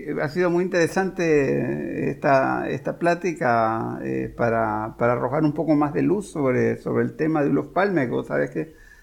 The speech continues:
aquí en Nicaragua es muy significativo para,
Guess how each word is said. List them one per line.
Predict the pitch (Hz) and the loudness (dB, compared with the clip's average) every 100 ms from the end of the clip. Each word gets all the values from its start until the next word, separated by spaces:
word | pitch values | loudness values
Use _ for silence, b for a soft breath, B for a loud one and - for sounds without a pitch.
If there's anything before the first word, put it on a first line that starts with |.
| b | b
aquí | 147 - | -6 0
en | 143 | 2
Nicaragua | 156 - 143 156 165 | 4 4 2 4 2
es | 156 | 2
muy | 151 156 147 123 117 127 b b b b - - | 4 4 4 2 -2 -8 b b b b -20 -8
significativo | - 127 127 139 123 - 208 226 151 127 110 - | 0 2 2 0 -2 -2 0 2 2 0 -4 -8
para, | 127 117 107 | -6 -4 -4